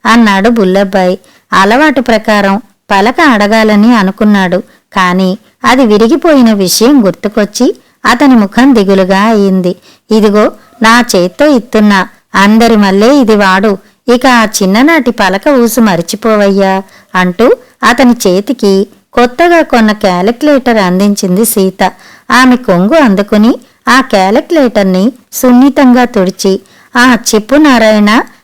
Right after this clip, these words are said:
అన్నాడు బుల్లబ్బాయి. అతని ముఖం కళకళలాడుతోంది. రైతులంతా బుల్లబ్బాయి ఇంటికి వచ్చి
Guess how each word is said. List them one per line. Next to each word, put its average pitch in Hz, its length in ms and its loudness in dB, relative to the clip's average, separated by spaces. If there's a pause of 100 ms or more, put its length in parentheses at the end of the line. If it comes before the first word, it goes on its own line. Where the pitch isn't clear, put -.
అన్నాడు 233 460 2
బుల్లబ్బాయి. 196 720 0 (340)
అతని 240 300 0
ముఖం 220 380 0
కళకళలాడుతోంది. 190 1200 0 (340)
రైతులంతా 202 840 0 (300)
బుల్లబ్బాయి 233 760 0
ఇంటికి 175 320 -2
వచ్చి 196 440 -2